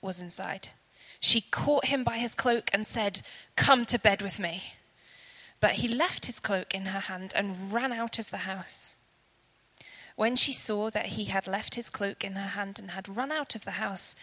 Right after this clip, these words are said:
she called her household servants. "Look," she said to them, "this Hebrew, this Hebrew has been brought to us to make sport of us. He came in here to sleep with me, but I screamed.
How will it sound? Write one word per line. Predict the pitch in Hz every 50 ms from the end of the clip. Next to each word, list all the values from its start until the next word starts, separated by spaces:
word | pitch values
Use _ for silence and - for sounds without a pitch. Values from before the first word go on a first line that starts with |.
| - - - - - -
she | - - 220
called | - - - - 277 277 285 -
her | - 254 226
household | - 214 208 202 - - 208 190 190
servants. | - - 208 196 202 190 196 185 - - 214 - - - - - _ _ _ - - - _ -
"Look," | 208 214 262 254 - - - - - - -
she | - - - 214
said | - 202 196 -
to | 208 196
them, | 180 175 175 - - - - -
"this | - 294 - -
Hebrew, | - - - - - 285 285 302 277 - 196 180 165 127 147 185 - - _ _ _ _ _ _ _ _ _ - - _ _ -
this | - 330 - -
Hebrew | - - - 233 - 339 339 349 - - 196 180 139 156 165 190 - - _ _ - - - - - - - - - - - - -
has | - 220 -
been | - 240 220
brought | 196 - 247 277 311 330 254 - - - - - - - -
to | - 202
us | 180 175 - - -
to | - 220 247
make | 247 240 -
sport | - - - - - - - 262 294 302 - - -
of | 208
us. | 180 190 - -
He | 247 240
came | - - - 277 302 294
in | 285 254
here | 247 226
to | - - 185
sleep | - - - - 240 247 - -
with | 233 226 - 214
me, | 196 190
but | - - - -
I | 214 202 190 190
screamed. | - - - - - 190 190 196 202 214 202 - - -